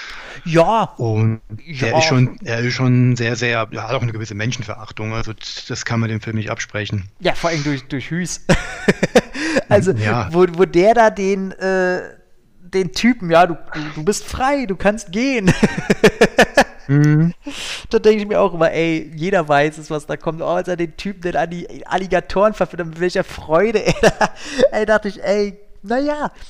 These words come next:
Speaker 1: Aber so sind sie halt, die, die Generäle im Dschungel. Man kennt's doch. Man kennt's doch.
Speaker 2: Ja, es ist, da sind wir bei dem Thema, dass ich zwanzig Jahre lang geglaubt habe, der, der hat ihn wirklich gehen lassen. Ich habe nämlich zwanzig Jahre lang nur die deutsche Videofassung gekannt und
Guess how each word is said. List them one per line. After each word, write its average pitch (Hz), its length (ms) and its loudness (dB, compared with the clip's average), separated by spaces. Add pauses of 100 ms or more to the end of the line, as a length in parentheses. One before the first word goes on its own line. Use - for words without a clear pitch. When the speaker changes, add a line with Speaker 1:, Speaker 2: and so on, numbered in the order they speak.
Speaker 1:
Aber 220 220 0
so 196 100 -4
sind 185 280 -2
sie 262 140 4
halt, 214 280 0
die, 180 160 -8
die 160 260 -14
Generäle 170 640 0
im 156 220 -8
Dschungel. 151 300 -4
Man 147 180 -4
kennt's - 400 -4
doch. - 220 -10 (500)
Man 147 140 -6
kennt's 143 320 -8
doch. 113 80 -8
Speaker 2:
Ja, 110 120 -4
es 110 120 -10
ist, - 260 -18 (160)
da 120 160 -4
sind 143 140 0
wir 127 140 0
bei 120 120 -4
dem 123 140 -2
Thema, 127 220 -4
dass 113 120 -8
ich - 100 -10
zwanzig 123 340 -2
Jahre 120 220 0
lang 123 140 0
geglaubt 117 380 -4
habe, 117 180 -6
der, 104 220 -8
der - 120 -4
hat 117 120 -2
ihn 110 100 -2
wirklich 107 260 -8
gehen 156 160 2
lassen. 113 380 -4 (1120)
Ich - 80 -6
habe 143 120 -2
nämlich 147 140 2
zwanzig 147 260 0
Jahre 151 180 0
lang 147 180 0
nur 151 80 0
die 156 100 -4
deutsche 156 300 -2
Videofassung 143 600 -4
gekannt 143 440 0
und 139 120 0